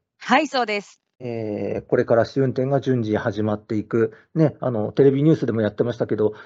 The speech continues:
Speaker 2: 人が歩く程度の速さでね、まさに人が周り、作業員の方が周りを歩く速度で点検しながら、しずしずと走っていて、すごいななんて見てましたけども、今度は、
Speaker 1: はい。
Speaker 2: 今後は徐々にスピードも上がって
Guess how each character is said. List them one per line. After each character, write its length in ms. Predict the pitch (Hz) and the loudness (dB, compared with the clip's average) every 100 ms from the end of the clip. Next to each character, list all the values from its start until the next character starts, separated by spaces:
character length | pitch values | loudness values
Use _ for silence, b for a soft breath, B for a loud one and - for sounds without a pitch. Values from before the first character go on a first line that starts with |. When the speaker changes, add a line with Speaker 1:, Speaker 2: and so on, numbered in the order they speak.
| B | B
Speaker 2:
人 180 | - 180 | 2 4
が 260 | 165 - | 4 4
歩 120 | 147 160 | 2 2
く 100 | 160 | 4
程 220 | 190 170 | 6 6
度 120 | 131 | 4
の 280 | 104 95 95 | 0 -4 -8
速 260 | - 123 | -2 -2
さ 100 | 95 | -2
で 120 | 92 107 | -8 -8
ね、 160 | 160 | -8
ま 140 | - 139 | -8 -6
さ 100 | 123 | -4
に 100 | 98 | -6
人 200 | - 170 | -4 0
が 200 | 165 160 b - | 2 0 b -6
周 260 | 123 143 | -2 -2
り、 60 | 147 _ _ _ - | -4 _ _ _ -10
作 200 | - 156 | -6 4
業 100 | 202 | 4
員 60 | |
の 80 | 127 | 4
方 200 | 117 113 | -4 -6
が 80 | 104 | -6
周 200 | 117 165 | -2 0
り 120 | 160 | 0
を 260 | 165 160 151 _ | 0 0 -4 _
歩 160 | - 208 | 2 2
く 100 | 208 | 2
速 220 | 185 156 | -2 -2
度 100 | 123 | -2
で 120 | 98 | -2
点 200 | 85 143 | 0 -2
検 180 | 151 151 | 0 -4
し 60 | 147 | -4
な 80 | 147 | -2
が 120 | 139 | -2
ら、 200 | 113 - b b _ | -2 -6 b b _
し 180 | - | -10
ず 100 | 139 | -8
し 160 | 127 196 | -6 -6
ず 140 | 185 | -4
と 120 | - 110 | -4 -2
走 260 | - - | -2 -4
っ 20 | |
て 180 | 147 - | -8 -6
い 80 | 104 | -4
て、 240 | 101 98 b b b b _ | -4 -6 b b b b _
す 180 | - | -10
ご 140 | 127 110 | -2 0
い 40 | |
な 180 | 104 139 | 2 0
な 100 | 127 | 0
ん 60 | 107 | -2
て 240 | 104 - - - | -6 -6 -12 -12
見 80 | |
て 100 | 107 | -4
ま 120 | 117 101 | -4 -4
し 40 | |
た 120 | 107 | -10
け 80 | 110 | -6
ど 100 | 147 | -4
も、 120 | 165 | -4
今 260 | 165 143 123 | -4 -4 -4
度 80 | 98 | -4
は、 160 | 95 | -4
Speaker 1:
は 160 | - 226 | -6 -4
い。 40 | |
Speaker 2:
今 140 | 233 143 | -2 0
後 100 | 165 | 4
は 200 | 196 196 _ - | 2 0 _ -18
徐 260 | 120 - 110 | -12 -6 -6
々 100 | 101 | -6
に 120 | 90 | -10
ス 100 | _ | _
ピ 140 | 123 | -6
ー 20 | |
ド 120 | 110 113 | -4 -4
も 80 | |
上 120 | 110 104 | -4 -6
が 100 | 107 | -6
っ 80 | |
て 400 | - 110 107 - | -6 -6 -6 -6